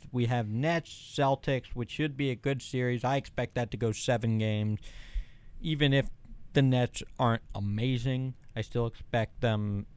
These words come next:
to take the series to seven games and hopefully beat the Celtics so we don't have to deal with them too much and have to deal with them winning an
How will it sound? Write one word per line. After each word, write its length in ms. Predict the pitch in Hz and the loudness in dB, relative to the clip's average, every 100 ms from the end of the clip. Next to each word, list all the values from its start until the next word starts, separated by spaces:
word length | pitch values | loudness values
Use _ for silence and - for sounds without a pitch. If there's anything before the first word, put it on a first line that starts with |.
| - | -8
to 220 | - 110 | -2 0
take 240 | 101 117 - | 2 0 0
the 100 | 110 | -2
series 340 | - 117 104 | 0 0 0
to 140 | - | -2
seven 300 | 107 117 104 | 0 0 0
games 360 | 101 104 104 104 | -2 -2 -2 -4
and 80 | 92 | -2
hopefully 440 | 131 180 - 151 | 0 0 -2 -2
beat 260 | 113 135 - | -2 -4 -6
the 80 | 120 | -6
Celtics 520 | - 123 - 123 - | -2 -2 -2 -8 -6
so 120 | 113 | -6
we 200 | 104 104 | -4 -6
don't 180 | 101 104 | -4 -4
have 160 | 104 - | -4 -8
to 80 | |
deal 200 | 98 98 95 | -8 -6 -6
with 140 | 95 | 0
them 240 | 156 208 156 | 2 2 2
too 120 | 117 | -2
much 320 | 101 101 - | -2 -4 -4
and 360 | 101 95 92 107 | -4 -4 -4 -4
have 160 | 98 | -4
to 80 | 98 | -4
deal 160 | 92 98 | -4 -4
with 100 | - | -4
them 140 | 98 | -6
winning 280 | 98 95 98 | -6 -6 -8
an 140 | 95 | -8